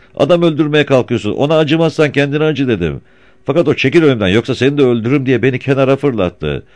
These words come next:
O sırada tabanca sesleri işittim. Biraz sonra katil dışarı çıktı.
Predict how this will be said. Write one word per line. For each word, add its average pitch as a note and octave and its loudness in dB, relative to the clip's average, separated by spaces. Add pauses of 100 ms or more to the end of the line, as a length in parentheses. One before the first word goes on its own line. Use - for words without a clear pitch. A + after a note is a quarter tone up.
(180)
O - 2
sırada D#3+ 2
tabanca C3 0
sesleri G#2 -4
işittim. G#2+ -4
Biraz C#3+ 2
sonra C3+ -2
katil C3 -2
dışarı B2+ -4
çıktı. C#2+ -8